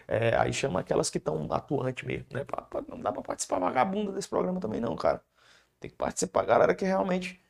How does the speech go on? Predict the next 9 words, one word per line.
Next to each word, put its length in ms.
é 80
de 100
Deus, 560
do 60
Espírito 340
Santo. 340
Tá 100
bom? 400
Quatro. 420